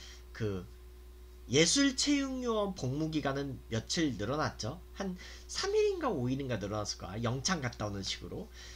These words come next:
그 정도 늘어났고, 국대는 영구 제명됐죠.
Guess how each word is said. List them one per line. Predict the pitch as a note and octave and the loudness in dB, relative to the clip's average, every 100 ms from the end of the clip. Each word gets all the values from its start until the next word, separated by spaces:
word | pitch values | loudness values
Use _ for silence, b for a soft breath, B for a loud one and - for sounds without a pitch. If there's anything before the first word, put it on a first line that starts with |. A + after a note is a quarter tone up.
| B B | B B
그 | - D3 | 0 4
정도 | G3+ G#3 F#3 | 4 4 0
늘어났고, | A#2+ A2 A#2 G2 - G#3 C#4 - - - B B B B B - | 0 2 2 0 0 0 0 -4 -16 -18 B B B B B -2
국대는 | D#3 D#3+ - C4 B3+ B3 D#3+ | -2 0 10 10 10 2 2
영구 | A2 A2+ | 2 2
제명됐죠. | A#2+ G#2+ F#2+ F2 E2 - D#3+ | 4 2 0 -4 -6 -4 -6